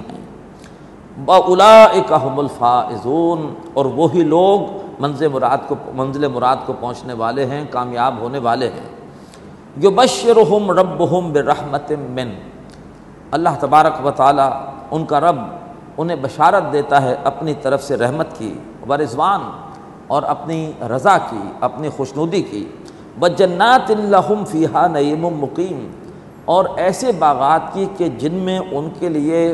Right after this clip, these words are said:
ہمیشہ قائم رہنے والی نعمتیں ہوں گی، دائمی نعمتیں ہوں گی، سدا بہار نعمتیں ہوں گی۔ اللہ تعالی ہم سب کو عطا فرمائے۔ خالدین فیہا ابدا،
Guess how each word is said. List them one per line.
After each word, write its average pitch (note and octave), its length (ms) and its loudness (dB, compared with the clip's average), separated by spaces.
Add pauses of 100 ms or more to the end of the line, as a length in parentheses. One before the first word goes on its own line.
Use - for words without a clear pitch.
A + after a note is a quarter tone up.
(480)
ہمیشہ G#3+ 500 0 (1200)
قائم G#3+ 340 4
رہنے F3 280 2
والی D#3 360 4
نعمتیں C#3 480 -4
ہوں G#2 180 -8
گی، F#2 160 -10 (440)
دائمی A3 380 2
نعمتیں D#3+ 520 -2
ہوں A2 220 -8
گی، G2 180 -8 (240)
سدا D3 220 4 (100)
بہار D3 400 6
نعمتیں E3 460 -4
ہوں G#2+ 200 -10
گی۔ - 80 -14 (580)
اللہ D3 260 0
تعالی B2+ 200 0
ہم B2+ 180 0
سب C3+ 160 -4
کو C#3+ 120 0
عطا B2 180 0
فرمائے۔ A2 400 -6 (720)
خالدین G3 580 6 (140)
فیہا C#3 340 6 (300)
ابدا، A2 380 -2